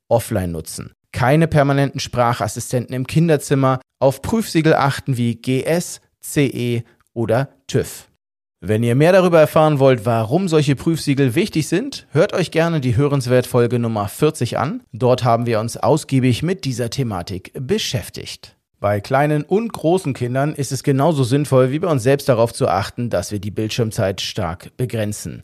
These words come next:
Die Weltgesundheitsorganisation W H O und die American Academy of Pediatrics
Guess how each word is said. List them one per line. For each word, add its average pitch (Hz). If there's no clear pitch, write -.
Die 127
Weltgesundheitsorganisation 139
W 120
H 110
O 143
und 123
die 113
American 117
Academy 120
of 104
Pediatrics 110